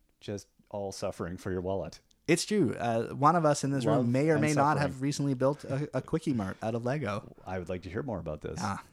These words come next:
Speaker 2: it was good times. And we'll talk about it another time.
Speaker 1: Sounds good.
Speaker 2: All right.
Speaker 1: All right.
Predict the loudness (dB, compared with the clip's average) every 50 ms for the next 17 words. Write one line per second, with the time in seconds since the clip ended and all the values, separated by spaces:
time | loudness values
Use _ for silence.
0 | -16 -12 -10 -10 -10 -10 -10 -12 -10 -8 -8 -8 -8 -8 -10 -12 -14 -18 -20 -20
1 | _ _ _ -20 _ -2 2 4 6 6 6 6 4 2 2 2 2 2 2 0
2 | 0 -2 -2 -2 0 0 -2 -2 -2 -2 -4 -4 -8 -10 -16 _ _ -14 -12 -12
3 | -10 -8 -8 -8 -10 -10 -14 _ _ _ -10 -8 -8 -10 -12 _ _ _ _ -14
4 | -12 -10 -10 -12